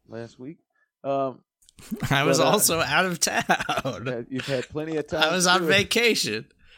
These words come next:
Speaker 1: You had plenty of time to do it. Um, if you are like Serta on vacation or just saying "screw it"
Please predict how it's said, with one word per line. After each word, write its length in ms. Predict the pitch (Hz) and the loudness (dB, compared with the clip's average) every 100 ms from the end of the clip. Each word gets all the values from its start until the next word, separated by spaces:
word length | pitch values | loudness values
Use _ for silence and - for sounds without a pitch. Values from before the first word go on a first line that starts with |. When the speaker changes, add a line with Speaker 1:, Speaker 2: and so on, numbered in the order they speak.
| _ _ | _ _
Speaker 1:
You 60 | 127 | -18
had 140 | 120 | -16
plenty 280 | - 127 127 | -14 -12 -12
of 100 | 123 | -12
time 240 | 131 127 | -12 -12
to 80 | 110 | -12
do 220 | 107 104 | -10 -10
it. 100 | 101 - | -10 -2
Um, 240 | 117 113 - | 0 0 -2
if 220 | 151 131 | -4 -4
you 180 | 180 208 | 0 2
are 140 | 190 | 4
like 260 | 175 180 - | 2 -2 -4
Serta 380 | 190 185 143 113 | -4 0 -2 -2
on 220 | 139 147 | -4 -2
vacation 600 | 147 147 135 135 127 117 | -4 -6 -6 -6 -6 -8
or 80 | 113 | -2
just 400 | 127 131 - - | 0 0 -4 -20
saying 300 | - 139 127 | -10 -8 -8
"screw 420 | - - 147 143 | -12 -8 -2 -2
it" 140 | 101 | -2